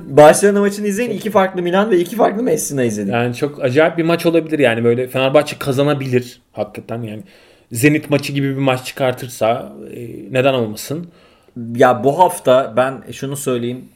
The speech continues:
Speaker 1: Bu hafta bence iki temsilcimiz için de zor geçecek. Dört maçın ikisini alsak bence iyi.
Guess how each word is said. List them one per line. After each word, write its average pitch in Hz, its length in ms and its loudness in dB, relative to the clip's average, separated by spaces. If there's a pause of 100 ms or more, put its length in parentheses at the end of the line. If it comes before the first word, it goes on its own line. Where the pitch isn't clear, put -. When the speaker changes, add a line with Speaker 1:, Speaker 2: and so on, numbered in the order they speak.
(120)
Speaker 1:
Bu 127 240 2
hafta 131 340 0
bence 127 300 0
iki 131 200 -8
temsilcimiz 120 600 -6
için 117 240 -10
de 120 60 -2
zor 113 360 -2
geçecek. 107 480 -6 (220)
Dört 151 260 4
maçın 139 280 -8
ikisini 135 420 -6
alsak 120 440 -4
bence 113 300 -6
iyi. 95 240 -4